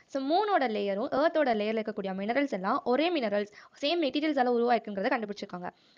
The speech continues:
அப்புறம் ஆக்சிஜன் நம்ம எர்த்ல மட்டும் தான் இருக்கும். ஸ்பேஸ்ல ஆக்சிஜன் கிடையாது.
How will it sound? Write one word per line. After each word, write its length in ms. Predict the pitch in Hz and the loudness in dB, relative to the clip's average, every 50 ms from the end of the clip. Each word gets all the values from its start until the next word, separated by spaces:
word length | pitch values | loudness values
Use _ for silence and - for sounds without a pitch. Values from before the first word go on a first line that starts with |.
| _ - | _ -12
அப்புறம் 400 | - - - 202 202 247 311 311 - - | -10 -6 -4 -2 0 0 -2 -2 -6 -2
ஆக்சிஜன் 460 | - 233 277 277 - 381 294 269 285 | 0 0 0 0 -2 -6 -4 -4 -4
நம்ம 140 | 302 277 247 | -4 -2 -2
எர்த்ல 320 | 233 247 285 330 339 339 | 0 0 0 2 2 0
மட்டும் 200 | 294 233 202 208 | 0 0 -2 -2
தான் 160 | 220 262 247 208 | -2 -2 -2 -4
இருக்கும். 220 | 196 - 190 - - - _ | -6 -8 -10 -10 -12 -16 _
ஸ்பேஸ்ல 460 | - - - 311 339 381 381 - 311 | -20 -10 -4 -2 -2 -2 -2 -2 0
ஆக்சிஜன் 400 | 320 269 240 - 247 220 233 269 | 2 2 2 0 -2 -4 -4 -2
கிடையாது. 360 | 247 226 202 185 190 190 - | -2 -2 -2 -2 -2 -4 -8